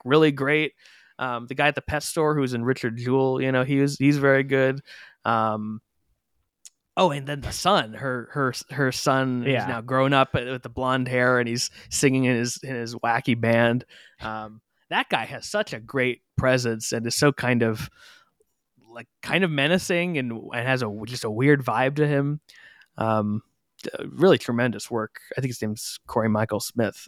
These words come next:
Speaker 1: Um, yeah, really excellent.
Speaker 2: Yeah.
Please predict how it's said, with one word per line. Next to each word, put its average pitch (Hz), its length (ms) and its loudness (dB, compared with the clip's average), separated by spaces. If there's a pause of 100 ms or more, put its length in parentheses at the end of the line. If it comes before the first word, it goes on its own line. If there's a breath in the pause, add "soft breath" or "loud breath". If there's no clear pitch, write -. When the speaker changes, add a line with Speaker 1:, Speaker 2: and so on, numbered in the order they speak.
(100)
Speaker 1:
Um, 101 320 -4 (920 soft breath)
yeah, - 120 -10
really 117 240 2
excellent. - 480 -10 (720)
Speaker 2:
Yeah. 127 320 -2